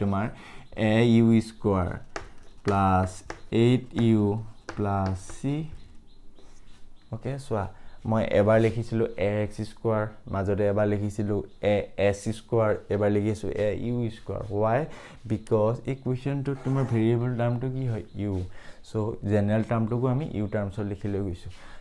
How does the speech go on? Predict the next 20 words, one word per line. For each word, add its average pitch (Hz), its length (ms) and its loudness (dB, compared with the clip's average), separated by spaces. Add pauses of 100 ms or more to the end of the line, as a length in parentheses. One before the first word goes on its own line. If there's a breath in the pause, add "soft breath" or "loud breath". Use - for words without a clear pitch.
(100)
চ' - 140 -8
এতিয়া 139 200 -2
কুৱেশ্যনটো 135 500 -2
হৈ 113 180 0
গ'ল, 104 180 -2 (460 soft breath)
এইটো 120 160 2 (100)
কোৱাড্ৰেটিক 120 460 4
ইকুৱেশ্যন, 127 340 -2 (140)
ফাৰ্ষ্ট 135 320 8
কুৱেশ্যনটো 147 400 -2
হৈ 143 100 0
গ'ল, 139 120 2
এইটো 131 180 -2
কোৱাড্ৰেটিক 120 440 2
ইকুৱেশ্যন 117 380 -4
হয় 104 160 -2
নে 101 120 -4
নহয়? 92 200 -6 (220)
হয়। 101 280 2 (240)
কিয় 127 160 2